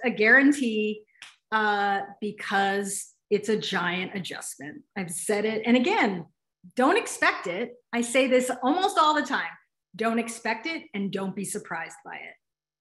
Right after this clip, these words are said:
Like, that's the thing is, you've all, many of you have heard me say this for years, and I'm imagining that when your kids were five and I was saying it, and now that your people are maybe in high school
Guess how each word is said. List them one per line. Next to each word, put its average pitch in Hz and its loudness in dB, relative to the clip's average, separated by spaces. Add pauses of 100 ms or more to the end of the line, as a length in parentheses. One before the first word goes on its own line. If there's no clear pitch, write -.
(200)
Like, 190 -2 (200)
that's 220 2 (440)
the 226 -4
thing 220 2
is, 185 -8
you've 220 0
all, 196 2
many 214 0
of 214 -4
you 202 -2
have 190 -12
heard 208 -2
me 190 -6
say 190 -4
this 185 -8
for 214 -4
years, 226 4 (440)
and 226 2
I'm 233 4
imagining 220 2
that 220 -2
when 220 -4
your 208 -2
kids 220 -2
were 208 -4
five 196 0
and 180 -6
I 180 -8
was 180 -12
saying 175 -6
it, 247 -6 (920)
and 214 -2
now 208 -2
that 208 -6
your 208 0
people 214 -4
are 190 0 (300)
maybe 202 -2
in 196 -2
high 208 0
school 202 -4